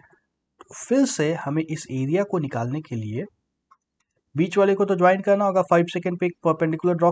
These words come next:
करना ही होगा, तभी तो दो ट्रेपेजियम बनेंगे। देखो इक्वेशन से निकालना मैं नहीं बताऊंगा, इक्वेशन से निकाल सकते हो तुम लोग आराम से,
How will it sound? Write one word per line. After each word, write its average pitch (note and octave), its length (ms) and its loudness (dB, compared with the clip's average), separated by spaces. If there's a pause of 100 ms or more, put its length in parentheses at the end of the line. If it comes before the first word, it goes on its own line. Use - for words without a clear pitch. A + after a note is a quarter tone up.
करना E3+ 200 0
ही F#3 100 -4
होगा, F3 240 -4
तभी D#3 220 -2
तो F3+ 120 -2
दो E3 160 2
ट्रेपेजियम F3 560 0
बनेंगे। F3 260 -2 (4000)
देखो F3 240 0
इक्वेशन F#3 400 -2
से G#3+ 120 -2
निकालना G3+ 340 4
मैं G#3 140 2
नहीं G#3+ 180 0
बताऊंगा, D#3+ 400 6
इक्वेशन D#3+ 380 0
से F#3+ 100 -2
निकाल F3 280 4
सकते F3 260 -2
हो D#3+ 60 0
तुम D#3+ 140 0
लोग D#3 120 4
आराम B2+ 300 4
से, G#2+ 180 -12